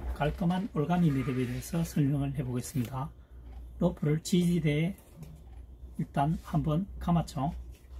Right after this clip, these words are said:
감쌌습니다. 그래서 이 짧은 로프를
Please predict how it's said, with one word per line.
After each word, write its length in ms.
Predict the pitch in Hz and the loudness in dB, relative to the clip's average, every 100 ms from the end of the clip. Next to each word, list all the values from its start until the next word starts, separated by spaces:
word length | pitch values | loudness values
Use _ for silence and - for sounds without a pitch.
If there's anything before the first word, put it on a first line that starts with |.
| - - - - - - - - - - - | -16 -14 -16 -12 -12 -12 -14 -16 -14 -12 -12
감쌌습니다. 840 | - 160 160 170 - 135 127 165 220 - - - - | -2 0 2 -2 2 0 2 -2 -4 -10 -16 -16 -14
그래서 340 | - 165 240 - - - - - - - - - - - - - | -4 -2 -2 -6 -18 -18 -20 -20 -20 -16 -14 -14 -14 -16 -18 -6
이 260 | 269 160 160 | 2 4 4
짧은 360 | 214 226 196 147 | 2 4 6 4
로프를 440 | 156 - 123 | 0 -4 -2